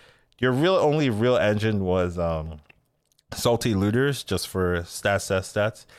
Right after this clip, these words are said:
But now that they added the Peggy, you now have another avenue to buff multiple minions, right?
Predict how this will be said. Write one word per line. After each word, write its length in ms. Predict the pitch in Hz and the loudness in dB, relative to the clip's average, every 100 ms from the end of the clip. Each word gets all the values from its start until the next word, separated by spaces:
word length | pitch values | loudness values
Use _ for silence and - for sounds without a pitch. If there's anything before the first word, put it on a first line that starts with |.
| - _ | -20 _
But 140 | - 110 | -4 0
now 160 | 123 156 | 2 2
that 140 | 160 | 2
they 80 | 151 | 2
added 280 | 120 120 104 | 2 2 -2
the 80 | 98 | -2
Peggy, 320 | 117 107 101 | -2 0 0
you 120 | 98 | -2
now 280 | 98 110 107 | 0 0 2
have 200 | 107 98 | 0 -2
another 280 | 95 95 90 | -2 -2 0
avenue 640 | 87 90 92 90 92 95 - | 0 0 -4 -6 -6 -8 -4
to 120 | 104 | -4
buff 400 | 92 120 143 - | 0 0 0 -2
multiple 680 | 113 120 127 123 127 117 101 | -2 2 0 -2 -4 -2 0
minions, 520 | 95 95 92 92 90 | 0 0 -2 -4 -2
right? 300 | 95 92 | 0 0